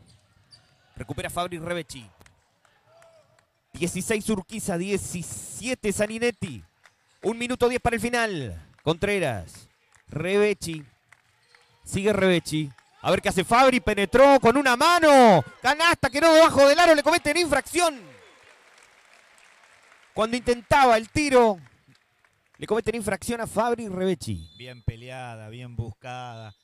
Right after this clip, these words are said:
Speaker 2: No la dio por perdida nunca.
Speaker 1: Se vienen
Speaker 2: Por el
Speaker 1: otros
Speaker 2: banco
Speaker 1: cambios.
Speaker 2: Urquiza. Hay que dar descanso, hay que dar descanso porque si no
Speaker 1: Entran, eh, Martín Luques.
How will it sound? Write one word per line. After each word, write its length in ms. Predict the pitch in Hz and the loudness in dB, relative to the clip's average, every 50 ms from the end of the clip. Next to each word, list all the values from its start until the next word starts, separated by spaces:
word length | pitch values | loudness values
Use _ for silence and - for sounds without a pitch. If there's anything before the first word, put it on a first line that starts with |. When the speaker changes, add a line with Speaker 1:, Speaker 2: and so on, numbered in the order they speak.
| _ _ _ | _ _ _
Speaker 2:
No 180 | - 123 127 | -20 -18 -18
la 120 | 127 120 117 | -16 -16 -16
dio 160 | 123 127 120 | -16 -16 -16
por 200 | - 127 117 113 | -16 -16 -14 -12
perdida 400 | - 120 117 120 131 139 135 139 | -12 -12 -12 -12 -16 -18 -18 -18
nunca. 520 | 156 160 147 131 117 - - 92 82 98 - _ _ _ _ _ _ _ _ _ _ _ _ _ _ _ _ _ _ _ _ _ _ _ _ _ _ _ _ _ _ _ _ _ _ _ _ _ _ _ _ _ _ _ _ _ _ _ _ _ _ _ _ _ _ _ _ _ | -18 -18 -18 -18 -20 -20 -20 -20 -20 -20 -20 _ _ _ _ _ _ _ _ _ _ _ _ _ _ _ _ _ _ _ _ _ _ _ _ _ _ _ _ _ _ _ _ _ _ _ _ _ _ _ _ _ _ _ _ _ _ _ _ _ _ _ _ _ _ _ _ _
Speaker 1:
Se 100 | - - | -14 -10
vienen 220 | 123 131 139 143 | -10 -8 -8 -8
Speaker 2:
Por 60 | 139 - | -10 -10
el 40 | |
Speaker 1:
otros 140 | 131 135 135 | -10 -12 -12
Speaker 2:
banco 160 | 117 98 135 | -12 -14 -14
Speaker 1:
cambios. 40 | 131 | -16
Speaker 2:
Urquiza. 420 | - - 131 110 - 110 95 95 90 _ _ _ _ _ _ _ _ _ _ _ _ _ _ _ _ _ _ _ _ _ _ _ _ _ _ _ _ _ _ _ _ _ _ _ _ _ | -14 -14 -16 -16 -16 -16 -16 -18 -18 _ _ _ _ _ _ _ _ _ _ _ _ _ _ _ _ _ _ _ _ _ _ _ _ _ _ _ _ _ _ _ _ _ _ _ _ _
Hay 140 | _ 139 147 | _ -20 -20
que 80 | 123 127 | -20 -18
dar 160 | 131 135 139 | -16 -16 -16
descanso, 480 | 143 - - 180 160 131 117 - - - _ | -16 -16 -14 -14 -14 -14 -14 -16 -20 -20 _
hay 240 | - 101 104 120 127 | -18 -16 -14 -14 -14
que 120 | - 123 120 | -12 -12 -10
dar 180 | 131 139 135 | -10 -10 -10
descanso 560 | 139 131 - - 143 147 151 156 139 - 143 | -10 -14 -14 -14 -14 -14 -14 -14 -16 -16 -14
porque 240 | - 123 113 110 117 | -14 -14 -16 -16 -18
si 140 | 104 - 120 | -20 -18 -18
no 280 | 123 139 156 165 165 _ _ _ _ _ _ _ _ _ _ _ _ _ _ - | -16 -14 -14 -16 -16 _ _ _ _ _ _ _ _ _ _ _ _ _ _ -10
Speaker 1:
Entran, 680 | 131 143 139 127 135 147 143 143 143 139 135 131 127 123 | -8 -8 -8 -8 -8 -6 -6 -8 -8 -12 -16 -20 -16 -12
eh, 200 | 117 110 101 92 82 80 _ _ _ _ _ _ _ _ _ | -10 -10 -10 -10 -12 -14 _ _ _ _ _ _ _ _ _
Martín 360 | - - 120 - 156 156 160 | -16 -16 -14 -12 -12 -8 -4
Luques. 580 | 170 202 220 _ - 214 226 208 - - - - | -4 -4 -4 _ -6 -8 -8 -8 -8 -12 -18 -20